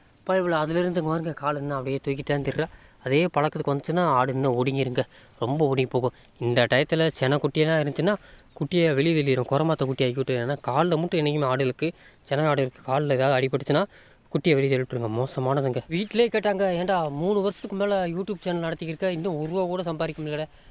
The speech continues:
என்ன தான்டா செய்யுதுன்னு?" கேட்டாங்க. ஏன்னா எனக்கு தான் தெரியும், பேன் கார்டுலேருந்து பிரச்சனை வந்து அடிச்சு முடிச்சு எல்லா பிரச்சனையும் சால்வ் பண்ணி இப்ப தான் கொஞ்சம் வந்து நின்றுருக்கோம். எனக்கு தெரிஞ்சு போன வருஷமே எல்லா ப்ராப்ளம் சால்வ் ஆக வேண்டியது நமக்கு கொஞ்சம் லேட்டா போச்சு.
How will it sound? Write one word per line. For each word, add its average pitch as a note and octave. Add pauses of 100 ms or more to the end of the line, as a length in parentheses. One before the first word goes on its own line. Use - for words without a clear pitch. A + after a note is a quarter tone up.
(140)
என்ன D#3+
தான்டா F#3
செய்யுதுன்னு?" D#3+
கேட்டாங்க. C#3 (340)
ஏன்னா E3+
எனக்கு F3
தான் F#3+
தெரியும், F3+
பேன் E3
கார்டுலேருந்து F3
பிரச்சனை F3+
வந்து F3+ (380)
அடிச்சு C#3+
முடிச்சு F3
எல்லா F3
பிரச்சனையும் F#3
சால்வ் E3+
பண்ணி F3
இப்ப E3
தான் F3
கொஞ்சம் F3
வந்து D#3+
நின்றுருக்கோம். D3+ (360)
எனக்கு D3
தெரிஞ்சு D#3
போன D3
வருஷமே E3
எல்லா D3
ப்ராப்ளம் D3
சால்வ் D3
ஆக D3
வேண்டியது C#3 (420)
நமக்கு C3+
கொஞ்சம் A#2
லேட்டா B2+ (100)
போச்சு. -